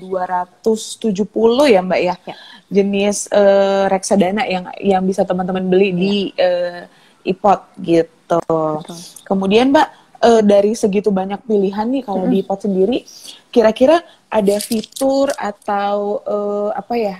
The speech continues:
Speaker 1: ada engine apa gitu
Speaker 2: Mm-mm.
Speaker 1: atau aplikasi apa yang bisa membantu nih teman-teman, eh, untuk memudahkan kira-kira,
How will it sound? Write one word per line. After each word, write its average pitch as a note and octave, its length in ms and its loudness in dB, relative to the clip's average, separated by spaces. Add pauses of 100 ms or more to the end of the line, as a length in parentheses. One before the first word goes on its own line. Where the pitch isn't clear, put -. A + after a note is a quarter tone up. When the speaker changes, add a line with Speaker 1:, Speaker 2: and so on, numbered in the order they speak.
(220)
Speaker 1:
ada G3 320 -2
engine G#3+ 720 0
apa A#3+ 400 0
gitu A3+ 240 0
Speaker 2:
Mm-mm. - 80 0
Speaker 1:
atau F3+ 160 2
aplikasi G#3 400 -2
apa E3+ 240 -2
yang A#3+ 100 0
bisa G#3 300 0 (320)
membantu G#3+ 480 2
nih C#4 160 -2
teman-teman, A3+ 600 -2
eh, G#3 280 0
untuk G3+ 240 -2
memudahkan G3+ 640 2
kira-kira, G#3 480 4